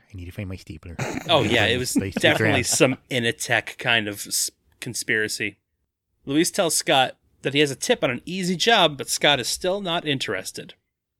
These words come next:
Speaker 2: Hank Pym is invited to a presentation at Pym Tech, where it's clear that he hasn't been in a while. His former protege and the current C E O, Darren Cross, Corey Stoll, who I'm convinced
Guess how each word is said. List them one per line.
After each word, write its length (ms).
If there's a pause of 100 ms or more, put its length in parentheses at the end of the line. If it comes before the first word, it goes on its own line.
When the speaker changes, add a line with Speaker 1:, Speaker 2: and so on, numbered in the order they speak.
(180)
Speaker 2:
Hank 260
Pym 180
is 140
invited 300
to 80
a 20
presentation 560
at 120
Pym 220
Tech, 340 (360)
where 180
it's 140
clear 300
that 220
he 120
hasn't 280
been 140
in 80
a 60
while. 320 (560)
His 180
former 300
protege 500
and 100
the 60
current 300
C 340
E 60
O, 220 (100)
Darren 360
Cross, 580 (580)
Corey 260
Stoll, 540 (560)
who 340
I'm 180
convinced 600